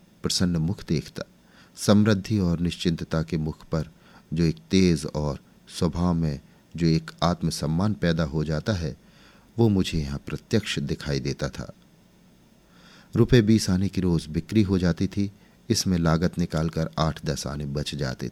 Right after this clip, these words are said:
थे। यही उसकी जीविका थी, किंतु इसमें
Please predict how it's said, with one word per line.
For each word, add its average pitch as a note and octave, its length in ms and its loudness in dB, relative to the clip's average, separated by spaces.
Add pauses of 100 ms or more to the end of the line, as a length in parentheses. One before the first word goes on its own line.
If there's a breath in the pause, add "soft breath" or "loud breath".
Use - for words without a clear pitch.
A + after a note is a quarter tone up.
थे। - 120 -10 (540 soft breath)
यही G2 280 6
उसकी E2 360 0
जीविका D#2 500 0
थी, D2+ 240 -4 (560 loud breath)
किंतु A#2+ 320 4
इसमें E2+ 500 0